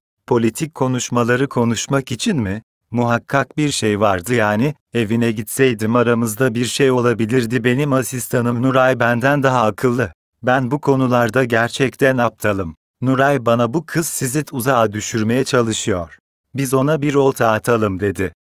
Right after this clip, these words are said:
Sonra Nuray, kıza ben sizi geleceğim, benimle uyuyacak mısın diye yazdı. Kız da mesajı alıp beni taciz etti diyerek hemen mahkemeye vermiş.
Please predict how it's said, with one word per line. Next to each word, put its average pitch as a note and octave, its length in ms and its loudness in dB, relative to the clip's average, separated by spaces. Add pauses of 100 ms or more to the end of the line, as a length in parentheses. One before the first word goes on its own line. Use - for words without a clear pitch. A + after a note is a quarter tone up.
(120)
Sonra C3+ 420 0
Nuray, C3 460 2 (260)
kıza A#2+ 340 0
ben C3 200 2
sizi B2+ 380 -4
geleceğim, G2 540 -2 (240)
benimle C3 420 2
uyuyacak C3+ 600 0
mısın A#2+ 440 -4
diye B2+ 180 4
yazdı. A2 540 0 (240)
Kız C3 320 -2
da C3 120 4
mesajı C3+ 540 2
alıp B2 260 2 (120)
beni A#2+ 240 2
taciz G#2+ 500 -2
etti G#2 340 -4
diyerek A2 460 0
hemen B2 320 2
mahkemeye B2 640 2
vermiş. G2 520 -2